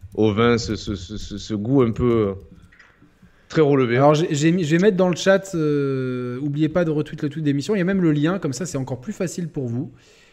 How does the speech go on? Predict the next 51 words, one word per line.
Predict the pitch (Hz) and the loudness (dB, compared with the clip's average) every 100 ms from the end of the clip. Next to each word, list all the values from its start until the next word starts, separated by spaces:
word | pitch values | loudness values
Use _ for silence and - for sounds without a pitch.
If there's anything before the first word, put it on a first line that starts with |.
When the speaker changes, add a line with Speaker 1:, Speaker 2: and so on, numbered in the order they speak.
| _ | _
Speaker 2:
Et | 117 | -12
je | 113 | -4
vais | 131 | -2
même | 147 170 160 | -2 -4 -6
épingler | 160 170 143 151 | -4 -2 0 -2
ce | 151 | -6
truc-là, | - 131 127 127 | -10 -8 -6 -6
comme | 135 120 | -8 -8
ça, | 147 143 - | -6 -6 -6
on | 131 | -4
est | 135 143 | -2 -4
vraiment | 123 131 156 160 | -8 -2 0 0
beaucoup, | 156 151 | -2 -4
on | 185 | -2
est | 147 | 0
déjà | 143 151 | -2 -4
cent | - 190 | -6 -8
seize. | - 160 185 123 - - - - _ - | -4 -2 -2 -8 -12 -20 -20 -20 _ 0
Il | |
y | 139 | 2
a | |
même | 165 233 208 175 | 6 4 4 4
Speaker 1:
Ah, | |
Speaker 2:
Ma-, | 156 | 6
Speaker 1:
il | |
y | 143 | 8
a | |
Speaker 2:
il | |
y | 196 | 8
a | |
même | 214 240 | 8 6
Speaker 1:
Mathieu. | 190 196 | 6 6
Speaker 2:
Mathieu, | 220 - - 226 208 | 4 2 0 2 4
le | 165 | 0
professeur, | - 226 220 208 175 196 190 185 - - - - - - | 0 -2 0 -2 -2 -2 0 -2 -8 -20 -20 -20 -16 -2
euh, | 156 | 2
Speaker 1:
Mathias. | 156 143 139 139 131 123 123 120 117 - | 4 4 2 2 -2 -4 -4 -6 -8 -8
Speaker 2:
adaptateur, | 143 156 - 135 - 190 170 - - | -4 -4 -2 -6 0 -2 -2 -8 -8
<laughs> | 143 | -4
donc, | 139 135 120 | -4 -4 -2
euh, | 143 131 123 | 0 0 -2
celui | 120 135 170 | -4 -6 -4
qui | 165 | -2
appelle | 151 156 139 | -2 -2 -6
Thibaut | 127 156 | -4 -2
Speaker 1:
Non, | |
Lo-, | 165 143 | 0 0
Lo-, | 135 143 | 0 0
Speaker 2:
Sidonia. | 139 139 | 2 0
Speaker 1:
non, | 160 | 0
non, | 156 | -2